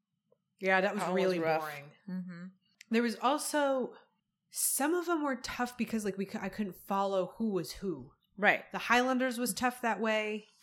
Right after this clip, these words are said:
Speaker 2: Right.
Speaker 1: And what was the other one that was just, yeah, I mean, definitely the Highlanders, but I also feel like it, there was
Speaker 2: The Macroterror?
Speaker 1: maybe it was the Macroterror where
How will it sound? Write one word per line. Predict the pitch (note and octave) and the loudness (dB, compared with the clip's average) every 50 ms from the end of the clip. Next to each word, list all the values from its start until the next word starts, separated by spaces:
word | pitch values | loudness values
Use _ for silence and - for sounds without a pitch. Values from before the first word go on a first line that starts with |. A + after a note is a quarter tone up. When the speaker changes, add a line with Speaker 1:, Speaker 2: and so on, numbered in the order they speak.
| - - | -12 -4
Speaker 2:
Right. | G3 F#3 D#3 - - - - - _ _ _ _ _ _ _ _ _ _ - | 0 0 0 0 -2 -10 -16 -20 _ _ _ _ _ _ _ _ _ _ -14
Speaker 1:
And | - F3+ F3 F3+ | -10 -8 -8 -6
what | G#3 B3+ B3+ | -6 -8 -8
was | C4+ C4 - | -10 -12 -10
the | - G#3 F#3+ - | -10 -10 -10 -10
other | F3 E3+ E3 F3 E3+ | -12 -12 -10 -10 -10
one | E3 D#3+ D3+ C#3+ C#3 C3+ C#3+ _ _ _ _ _ _ _ _ - | -10 -12 -14 -14 -16 -18 -20 _ _ _ _ _ _ _ _ -10
that | G3 F3 F3 | -10 -8 -8
was | F3 E3 - - | -8 -10 -10 -6
just, | - F#3+ F3+ D#3+ - - - - - - _ _ _ _ _ _ _ _ _ _ _ _ _ - - - _ _ - | -4 -4 -4 -4 -6 -12 -16 -16 -20 -20 _ _ _ _ _ _ _ _ _ _ _ _ _ -20 -20 -20 _ _ -8
yeah, | G#3 F#3 F#3+ F3+ D#3+ C#3 - | -4 -2 0 0 -2 -2 -2
I | F3 G3 | -2 -2
mean, | G#3 G3+ F#3+ F3 | 0 0 0 0
definitely | - A3 B3 A3+ - C#4+ C4 A#3+ G#3 | 0 0 0 0 0 0 2 2 0
the | F3+ | 0
Highlanders, | E3+ - F3+ F3 F3 F3 F3 E3+ D#3+ D3+ D3 C#3+ - | -2 -4 -4 -4 -4 -4 -4 -6 -6 -6 -8 -8 -8
but | - F#3 E3 | -6 -4 -2
I | E3+ | 0
also | F3 G3+ A#3+ - E4+ E4+ | 0 0 -2 -2 -6 -8
feel | - - A#3 G#3+ G#3+ G#3 | -6 -2 -2 0 0 0
like | G3 F#3+ F#3+ F#3+ | -2 -2 -4 -4
it, | F#3 E3 | -4 -2
there | F3+ E3+ | -2 -2
was | E3 E3 D#3+ D3+ D3 D3 - - - - - - - _ _ _ _ _ _ _ _ _ _ _ _ - - - - - - | 0 -2 -4 -4 -4 -6 -6 -6 -6 -8 -10 -14 -20 _ _ _ _ _ _ _ _ _ _ _ _ -12 -12 -12 -12 -12 -10
Speaker 2:
The | F#3+ | -8
Macroterror? | F3+ D#3+ D3 E3 - - F#3+ - - - G#3+ G#3+ G#3+ G#3 G#3 G#3 - - | -8 -8 -8 -10 -10 -14 -14 -14 -12 -12 -12 -12 -12 -16 -16 -16 -8 -4
Speaker 1:
maybe | F3+ F#3 F#3 G3 C#4 E4 | -2 0 2 2 2 2
it | D#4 | 2
was | A3+ G3 F#3 F3 - | 2 2 0 0 -2
the | - F3+ | -4 -4
Macroterror | E3+ D#3 D3+ - - E3 D#3+ - - E3 D#3 D3+ D3 C#3+ C#3 C3+ - - - _ _ - | -4 -4 -4 -4 -4 -6 -6 -6 -6 -6 -6 -4 -4 -6 -6 -8 -10 -14 -20 _ _ -10
where | F#3+ F3+ F3 E3+ E3 D#3+ D#3 D3+ D3 D3 C#3 - - | -8 -6 -4 -2 -2 -2 -2 -2 -4 -4 -6 -8 -12